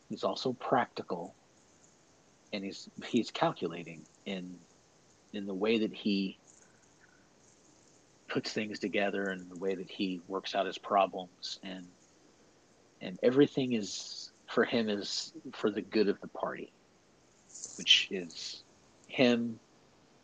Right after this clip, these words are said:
Skyven, and finally, we'll move on to Rey.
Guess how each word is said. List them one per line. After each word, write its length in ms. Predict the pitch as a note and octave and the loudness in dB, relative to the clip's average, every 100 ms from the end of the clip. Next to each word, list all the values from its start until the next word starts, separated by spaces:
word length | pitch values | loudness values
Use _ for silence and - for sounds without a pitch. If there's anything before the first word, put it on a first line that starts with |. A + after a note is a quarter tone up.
| _ _ - - - | _ _ -20 -20 -10
Skyven, 580 | - A2+ G#2+ G2 G2 G2+ | -2 2 2 0 -4 -4
and 300 | G2+ F#2+ F#2 | -4 -4 -2
finally, 540 | - C#3+ A2 F#2+ G#2+ - | 2 4 4 2 0 0
we'll 100 | G2+ | 0
move 240 | G#2 F#2+ | 2 2
on 160 | G2 F#2+ | 2 -2
to 140 | - | -2
Rey. 480 | F#2+ G#2 F2 E2 - | 0 2 2 0 -6